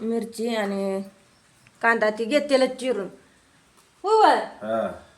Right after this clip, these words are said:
Speaker 1: जाणार आहे, खरं जाणार आहे का तुम्ही कामाला?
Speaker 2: आता फोन आलेला बघितलं नाही का?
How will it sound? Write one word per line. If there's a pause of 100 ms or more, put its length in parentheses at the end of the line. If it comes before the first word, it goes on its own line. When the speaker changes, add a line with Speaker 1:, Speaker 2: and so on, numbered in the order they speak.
(380)
Speaker 1:
जाणार
आहे,
खरं
जाणार
आहे
का
तुम्ही
कामाला?
Speaker 2:
आता
फोन
आलेला
बघितलं
नाही
का?